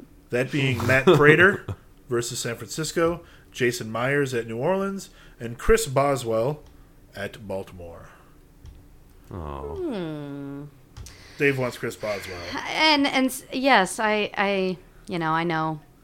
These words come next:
Speaker 1: he's partial to Pittsburgh. Um, I'm also gonna go with Chris Boswell. I not, not also. I'm going to go with Chris Boswell.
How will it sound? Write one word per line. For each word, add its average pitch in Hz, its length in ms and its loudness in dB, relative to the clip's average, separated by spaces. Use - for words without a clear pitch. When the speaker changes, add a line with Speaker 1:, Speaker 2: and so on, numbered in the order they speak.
Speaker 1:
he's 185 140 -6
partial 180 320 -4
to 165 80 -6
Pittsburgh. 170 560 -4
Um, 165 420 0
I'm 208 120 2
also 220 380 4
gonna 196 180 0
go 180 100 2
with 175 240 0
Chris - 280 -4
Boswell. 151 760 -2
I 175 120 -4
not, 160 220 -4
not 160 180 -4
also. 165 460 4
I'm 190 240 6
going 170 200 2
to 156 60 -4
go 160 140 0
with 160 160 -6
Chris 156 160 -6
Boswell. 156 440 2